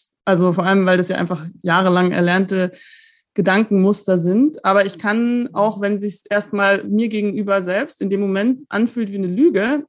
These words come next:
kann ich mir dann auch bewusst sagen, so, „Nee, es stimmt eigentlich nicht.“ Und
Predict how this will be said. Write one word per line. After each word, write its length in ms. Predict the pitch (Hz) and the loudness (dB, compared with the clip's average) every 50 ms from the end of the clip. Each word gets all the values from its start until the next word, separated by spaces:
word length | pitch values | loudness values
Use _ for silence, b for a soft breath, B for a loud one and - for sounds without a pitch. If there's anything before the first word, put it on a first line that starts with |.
| _ _ | _ _
kann 180 | - 208 214 226 | -4 -2 -2 0
ich 120 | 226 220 | -2 -2
mir 160 | 220 214 208 | -2 -2 0
dann 120 | 208 208 202 | 0 0 0
auch 200 | 190 202 214 202 | 0 -2 -2 -2
bewusst 420 | - 190 185 214 269 269 - - | -6 -10 -6 -6 -6 -6 -6 -4
sagen, 320 | - 202 208 214 220 220 | -2 0 2 2 2 0
so, 140 | 214 208 202 | 0 0 0
„Nee, 240 | 196 190 196 214 214 | 0 0 0 0 0
es 120 | 180 175 | -2 -4
stimmt 300 | - - 202 208 202 208 | -4 -4 -2 -2 -2 -2
eigentlich 400 | - 170 165 170 165 170 165 165 | -4 -2 -2 -2 -4 -6 -8 -8
nicht.“ 260 | 160 160 165 165 - B B B B B B B B B B | -6 -8 -8 -8 -10 B B B B B B B B B B
Und 320 | - 190 196 190 190 - | -2 0 0 0 0 -4